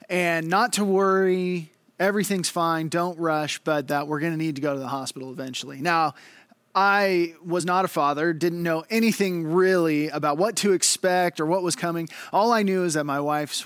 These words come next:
water had just broken, and I freaked out. I packed up everything, and I rushed out the door, barely saying anything to anybody, to get home to take Lauren to the hospital.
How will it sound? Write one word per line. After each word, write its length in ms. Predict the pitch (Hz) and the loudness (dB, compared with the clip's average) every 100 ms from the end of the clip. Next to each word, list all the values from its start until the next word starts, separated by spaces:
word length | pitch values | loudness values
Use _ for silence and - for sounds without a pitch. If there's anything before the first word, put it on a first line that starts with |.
| - | -10
water 300 | 143 139 139 | -4 -2 -2
had 120 | 135 139 | -6 -8
just 220 | 139 - | -8 -8
broken, 500 | 139 135 143 131 135 - | -10 -10 -16 -16 -16 -6
and 240 | 156 151 | -4 -4
I 340 | 147 151 160 | -2 -2 0
freaked 760 | 147 - - - 156 151 139 - - - | -4 -10 -12 -4 0 0 0 -8 -18 -8
out. 340 | 135 120 - - - - | -6 -6 -12 -20 -20 -4
I 160 | 147 147 | -2 -2
packed 500 | - - 190 190 202 | -4 0 0 2 0
up 180 | 170 | 0
everything, 460 | 175 170 160 165 160 | 0 0 0 -2 -4
and 100 | 147 | -6
I 100 | 139 | -6
rushed 520 | 135 143 165 160 - | -6 -2 0 0 0
out 160 | 160 151 | 0 0
the 80 | 143 | -2
door, 260 | 143 139 | -2 -4
barely 460 | 131 151 165 170 165 | -2 0 0 2 2
saying 520 | - 165 147 147 147 | 2 2 0 -4 -8
anything 480 | 175 180 180 - 156 | -4 0 0 -2 -4
to 160 | 135 139 | -6 -6
anybody, 500 | 151 147 139 127 - - - - | -6 -4 -6 -10 -16 -18 -20 -4
to 80 | 190 | -2
get 240 | 160 214 185 | 2 0 2
home 500 | 185 190 151 151 - - - | 0 2 0 -4 -10 -20 -12
to 100 | - | -8
take 440 | 147 - 190 190 170 | -4 0 2 2 0
Lauren 340 | 165 165 156 | -4 -2 -4
to 120 | 139 | -4
the 80 | 147 | -6
hospital. 640 | 139 135 131 147 139 143 | -6 -8 -10 -10 -12 -14